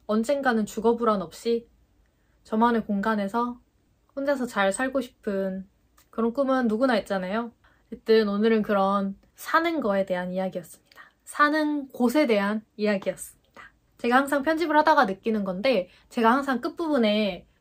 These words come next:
뭔가 말을 덜 해-, 더 해야 분량이 좀 있지 않을까 싶어서 쓸데없는 말을 너무너무너무너무 많이 하더라고요. 그래서 오늘은 굳이 쓸데없는 말 하지 않고 깔끔하게 그래서 끝내려고 합니다. 네, 오늘도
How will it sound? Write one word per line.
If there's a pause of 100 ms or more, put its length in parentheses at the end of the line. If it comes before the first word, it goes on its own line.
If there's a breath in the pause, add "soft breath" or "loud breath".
뭔가
말을
덜
해-,
더
해야
분량이
좀
있지
않을까
싶어서
쓸데없는
말을
너무너무너무너무
많이
하더라고요. (300 soft breath)
그래서
오늘은 (100)
굳이
쓸데없는
말
하지
않고 (320)
깔끔하게 (400)
그래서
끝내려고
합니다. (400)
네,
오늘도